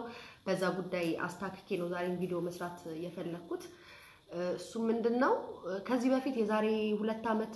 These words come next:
በፊት ካስታወሳችሁ ብዙዎቻችሁ ያው ፌስቡክ ላይ፣ እ፣ እኔ ኦማን እያለሁ ማለት ነው፣ እ፣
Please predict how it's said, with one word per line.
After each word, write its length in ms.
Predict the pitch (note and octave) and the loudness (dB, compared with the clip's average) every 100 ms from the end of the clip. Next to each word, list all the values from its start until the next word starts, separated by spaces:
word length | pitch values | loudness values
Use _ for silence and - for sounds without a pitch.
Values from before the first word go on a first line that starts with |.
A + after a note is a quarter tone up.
| F#3 | -2
በፊት 340 | G#3 A3 C4 - | 0 0 -2 0
ካስታወሳችሁ 800 | G#3+ G#3 G#3+ G#3+ A3+ G#3+ - G#3 | -2 0 2 2 0 -2 -2 -4
ብዙዎቻችሁ 520 | F#3 G3+ G3+ A#3 - | -2 -4 -2 -2 0
ያው 120 | F#3+ | 0
ፌስቡክ 360 | F#3+ - G#3 - F3+ E3 D#3+ | 0 -4 -8 -6 -6 -4 -4
ላይ፣ 180 | E3 C4 G#4 - - - | -2 -2 -2 -6 -18 -8
እ፣ 120 | F#3+ F#3 E3 D#3+ D#3+ D#3 | -2 -2 -2 -4 -6 0
እኔ 120 | G#3+ G#3+ F#3 D#3 D3 D3 - | 2 4 2 0 -4 -6 -2
ኦማን 280 | F#3+ F#3+ | 2 2
እያለሁ 340 | F#3+ F#3+ F#3+ C4 | 2 2 2 2
ማለት 280 | G3+ F3+ - | 2 0 0
ነው፣ 160 | F4 - - - - - - | 0 -2 -10 -18 -18 -20 -20
እ፣ 140 | _ | _